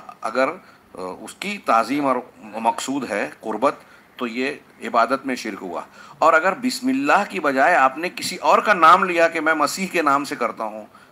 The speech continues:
मैं शेख फलां के नाम से करता हूँ, शेख ज़ैनब के नाम से करता हूँ, मरगिनानी के नाम से करता हूँ, फलां बुजुर्ग और फलां वली हैं शेख अब्दुल कादिर जिलानी के नाम से करता हूँ, अगर किसी और का नाम लेकर किया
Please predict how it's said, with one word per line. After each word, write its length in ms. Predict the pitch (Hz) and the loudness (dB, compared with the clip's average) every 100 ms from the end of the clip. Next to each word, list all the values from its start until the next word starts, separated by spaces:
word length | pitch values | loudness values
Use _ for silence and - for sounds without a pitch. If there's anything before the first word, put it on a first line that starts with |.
| - | -8
मैं 400 | 120 147 156 - | -2 0 -2 -6
शेख 280 | - 143 156 | -4 -2 0
फलां 320 | - 147 180 | 2 4 4
के 120 | 170 | 4
नाम 200 | 151 143 | 0 -2
से 120 | 131 127 | -2 -6
करता 260 | 110 101 | -6 -6
हूँ, 200 | 95 101 - - - - | -10 -12 -18 -20 -20 -16
शेख 280 | - 139 135 147 131 98 | -4 -4 -2 -4 -4 -4
ज़ैनब 420 | 107 131 170 170 | 0 4 2 2
के 80 | 165 | 0
नाम 200 | 131 127 | 0 0
से 120 | 127 | -2
करता 280 | 110 101 104 | -4 -4 -6
हूँ, 140 | 107 | -4
मरगिनानी 580 | 117 117 117 120 117 160 | -2 -2 0 0 0 -2
के 100 | 147 | -2
नाम 200 | 127 120 | -2 -2
से 120 | 120 | -4
करता 260 | 104 98 101 | -6 -6 -6
हूँ, 180 | 95 113 - - - | -8 -10 -14 -20 -4
फलां 280 | - 143 165 | 2 6 6
बुजुर्ग 360 | 147 135 151 147 | 4 -2 0 0
और 140 | 147 | 0
फलां 260 | 135 135 139 | 2 2 2
वली 240 | 127 135 | 0 0
हैं 120 | 131 135 | -4 -4
शेख 200 | 135 123 | -4 -4
अब्दुल 220 | 117 127 | -6 -4
कादिर 320 | 117 110 123 | 0 0 -2
जिलानी 400 | 107 110 110 135 | -8 -4 -2 -2
के 100 | 135 | -4
नाम 200 | 123 113 | -4 -6
से 100 | 117 | -6
करता 240 | 104 92 98 | -10 -10 -10
हूँ, 120 | 113 | -8
अगर 200 | 123 170 | -4 -6
किसी 260 | - 135 160 | -6 -10 -10
और 300 | - 131 156 | -2 0 0
का 120 | 165 | -2
नाम 400 | 139 104 127 180 196 | -2 2 2 2 2
लेकर 320 | 196 190 165 | 0 2 0
किया 260 | 127 113 | 0 -2